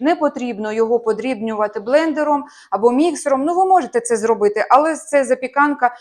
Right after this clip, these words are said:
гарна саме тим, що всього цього можна не робити, і вона буде дуже смачна, дуже пухка і солодка.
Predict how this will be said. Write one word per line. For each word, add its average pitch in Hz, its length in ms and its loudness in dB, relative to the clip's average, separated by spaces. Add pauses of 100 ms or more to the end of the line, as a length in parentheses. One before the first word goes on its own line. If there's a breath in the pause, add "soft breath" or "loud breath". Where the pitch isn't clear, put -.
(140 loud breath)
гарна 254 360 4
саме 233 280 -2
тим, 320 240 -4
що 254 200 -4
всього 247 360 -2
цього 247 320 0
можна 247 400 0
не 233 140 -2
робити, 226 400 -4 (100)
і 240 80 -6
вона 247 280 0
буде 240 320 -4
дуже 240 320 -4
смачна, 233 500 -4 (340 loud breath)
дуже 226 340 -2
пухка 277 560 2 (240 loud breath)
і 262 140 0
солодка. 233 720 2